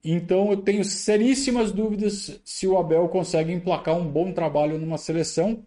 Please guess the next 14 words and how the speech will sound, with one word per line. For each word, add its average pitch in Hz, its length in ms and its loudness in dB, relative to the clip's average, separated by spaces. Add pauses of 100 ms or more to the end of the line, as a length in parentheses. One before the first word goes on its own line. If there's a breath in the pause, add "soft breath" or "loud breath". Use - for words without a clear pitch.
como 254 340 6
ele 262 100 2
consegue 220 480 2
num 247 120 0
clube. 165 420 2 (2000)
E 220 80 -4
ele 226 280 2
também 175 520 -2 (440)
sabe 151 480 -2
disso 151 360 -6
muito 156 320 -4
melhor 135 360 0
do 165 80 -14
que 226 80 -8